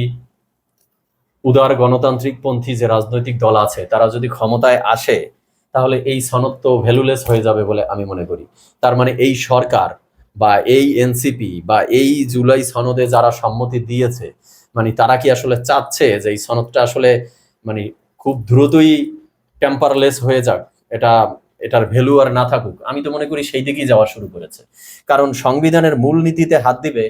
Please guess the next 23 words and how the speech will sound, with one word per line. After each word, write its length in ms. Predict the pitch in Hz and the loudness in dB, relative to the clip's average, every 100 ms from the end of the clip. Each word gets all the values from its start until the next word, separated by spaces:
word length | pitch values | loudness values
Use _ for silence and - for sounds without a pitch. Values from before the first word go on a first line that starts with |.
| - _ _ | -6 _ _
আর 100 | 117 110 | -10 -8
সেটা 280 | - 131 143 | -4 0 2
বাংলাদেশে 480 | 131 135 143 143 | 2 0 0 0
খুব 180 | 127 139 117 | -4 -8 -2
বেশি 240 | 127 123 | -2 -2
দিন, 180 | 135 139 135 123 _ _ _ _ | -2 -2 -4 -10 _ _ _ _
আহ, 260 | 107 104 101 98 | 0 2 2 2
এক্সিস্ট 400 | 127 123 165 165 | 0 2 0 0
করবে 300 | 160 143 117 117 | -2 0 2 0
আমি 200 | 120 135 147 | -2 -2 0
অন্তত 260 | 123 120 | -2 -2
মনে 220 | 110 101 92 | -4 -6 -8
করি 200 | 85 78 | -12 -16
না। 100 | - _ _ _ _ _ - | -20 _ _ _ _ _ -6
আর 100 | 110 - | -4 0
সর্বশেষে 560 | 143 143 180 180 180 196 | 0 2 2 0 0 0
যেটি, 260 | 170 139 127 - - _ _ - | 0 -2 -4 -8 -20 _ _ -8
সেটি 240 | - 147 | -2 0
হলো 260 | 160 160 156 151 - _ _ _ _ _ _ _ _ _ _ _ _ _ 110 104 - | 2 4 4 2 0 _ _ _ _ _ _ _ _ _ _ _ _ _ -14 -14 -4
নির্বাচনকে 680 | 113 135 156 180 196 196 196 | 2 2 2 2 0 0 2
বাধাগ্রস্ত 600 | 143 143 147 160 160 - | 2 2 2 2 0 -2
করার 380 | 180 143 139 135 127 | 0 2 4 2 2
জন্য 260 | 143 147 | 0 0